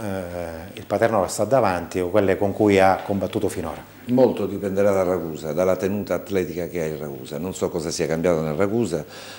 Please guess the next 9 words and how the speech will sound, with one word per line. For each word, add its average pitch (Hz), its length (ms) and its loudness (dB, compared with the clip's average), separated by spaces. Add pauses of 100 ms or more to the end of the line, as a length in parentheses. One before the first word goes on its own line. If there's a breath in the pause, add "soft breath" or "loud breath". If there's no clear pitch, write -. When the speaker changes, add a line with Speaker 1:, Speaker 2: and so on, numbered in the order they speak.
(140)
Speaker 2:
hanno 87 680 2
acquisito 92 580 4
un 87 160 6
elemento 90 480 6
importante, 107 880 4 (400)
Cardona, 101 520 6
che 73 80 -2
io 78 100 0
conosco 82 440 2